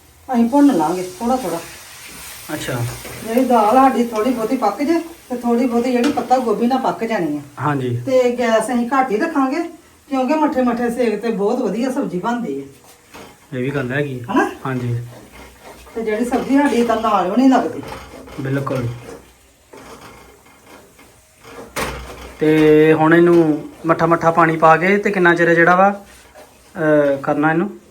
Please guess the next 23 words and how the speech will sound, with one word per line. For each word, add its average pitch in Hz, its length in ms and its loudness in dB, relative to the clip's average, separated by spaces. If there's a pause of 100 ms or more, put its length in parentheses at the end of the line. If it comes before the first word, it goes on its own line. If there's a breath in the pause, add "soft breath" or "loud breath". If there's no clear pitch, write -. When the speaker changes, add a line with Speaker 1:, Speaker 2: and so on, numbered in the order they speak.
(240)
Speaker 1:
ਅਸੀਂ 254 560 -6
ਉਹਨਾਂ 233 220 2
ਚਿਰ 240 160 -4
ਇਹਨੂੰ 269 240 2
ਪਕਾਉਣਾ 233 360 -2
ਵਾ 320 280 0 (240 loud breath)
ਜਿੰਨਾ 247 260 0
ਚਿਰ 233 160 -4
ਇਹਦਾ 247 440 2
ਤੇਲ 208 200 -2
ਨਹੀਂ 240 120 0
ਨਾ 339 100 4
ਛੱਡਦੀ। 233 400 -2 (180)
Speaker 2:
ਹਾਂਜੀ, 147 140 -2
Speaker 1:
ਤੇ 143 80 0
Speaker 2:
ਹਾਂਜੀ। 131 160 -2
Speaker 1:
ਫਿਰ 247 160 0
ਅਸੀਂ 233 100 0
ਬਾਅਦ 208 260 0
ਵਿੱਚ 262 180 -6
ਪਾਵਾਂਗੇ 208 360 -6
ਪੱਤਾ 214 300 -6
ਗੋਭੀ। 160 380 -10